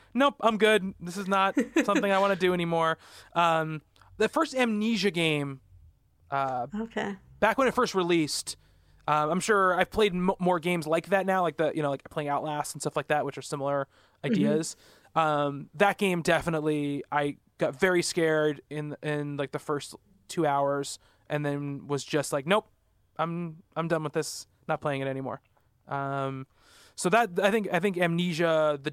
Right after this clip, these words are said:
Speaker 1: Dark Descent, which I think that's the first
Speaker 2: Okay.
Speaker 1: one, is
Speaker 2: That's
Speaker 1: the one.
Speaker 2: cool. I need to,
Speaker 1: Yeah.
Speaker 2: I need to try that. I know I've got the Amnesia games from, uh, P S Plus, but I haven't tried them yet, so.
Speaker 1: Yeah, um, I wonder how they hold up, 'cause there's been so many games that have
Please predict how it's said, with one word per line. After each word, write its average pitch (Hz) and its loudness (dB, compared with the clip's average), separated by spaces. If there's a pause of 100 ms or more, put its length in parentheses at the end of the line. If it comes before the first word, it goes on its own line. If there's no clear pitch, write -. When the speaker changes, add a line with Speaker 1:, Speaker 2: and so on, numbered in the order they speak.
(140)
Speaker 1:
Dark 156 -2
Descent, 135 -4
which 135 -12
I 135 -10
think 131 -14
that's 139 -10
the 139 -8
first - -8
Speaker 2:
Okay. - -10
Speaker 1:
one, - -8 (220)
is - -6
Speaker 2:
That's 151 -4
Speaker 1:
the 285 -2
one. - 0
Speaker 2:
cool. 262 2
I 247 2
need 277 0
to, - 2
Speaker 1:
Yeah. - -2
Speaker 2:
I - 0
need 247 0
to 240 2
try 226 0
that. 208 0
I 208 2
know 214 0
I've 214 -2
got 214 -2
the 277 -4
Amnesia 226 -2
games 214 -6
from, 208 -6
uh, 208 -6
P - -4
S 214 -6
Plus, - -4
but - -8
I 226 -2
haven't 220 0
tried 220 -2
them - -8
yet, - -10 (140)
so. - -12
Speaker 1:
Yeah, 277 2
um, 269 -2 (140)
I 311 2
wonder 370 2
how 330 2
they 302 0
hold 262 0
up, 233 2
'cause 202 2
there's 202 -2
been 208 -4
so 262 -2
many 247 -2
games 190 0
that 170 4
have 160 2